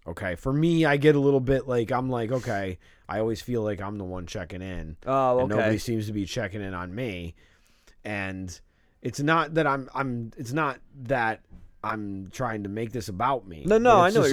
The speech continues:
Speaker 2: you're
Speaker 1: like,
Speaker 2: saying.
Speaker 1: but the other part of it is too, is, is that you can only check in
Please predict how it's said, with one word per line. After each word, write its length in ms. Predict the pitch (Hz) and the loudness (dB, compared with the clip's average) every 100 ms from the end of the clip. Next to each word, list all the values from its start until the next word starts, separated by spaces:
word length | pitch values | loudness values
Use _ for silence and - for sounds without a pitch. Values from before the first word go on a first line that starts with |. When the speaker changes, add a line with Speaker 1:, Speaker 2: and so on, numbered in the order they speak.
| 143 | 6
Speaker 2:
you're 80 | 127 | 4
Speaker 1:
like, 40 | |
Speaker 2:
saying. 140 | 135 165 | 0 -4
Speaker 1:
but 260 | 135 165 160 | 4 8 8
the 120 | 143 170 | 8 6
other 200 | 196 175 | 8 4
part 300 | - 151 135 | 2 2 0
of 100 | 123 | 0
it 60 | |
is 180 | 123 110 | -2 -4
too, 300 | - 240 220 | -4 -2 0
is, 160 | 139 113 | 0 0
is 140 | 117 | -2
that 260 | 131 120 117 | -2 -2 -4
you 160 | 151 185 | -6 -2
can 140 | 202 | -2
only 200 | 196 175 | -2 -6
check 300 | 143 175 156 | -6 -6 -6
in 340 | 190 180 156 | -6 -6 -6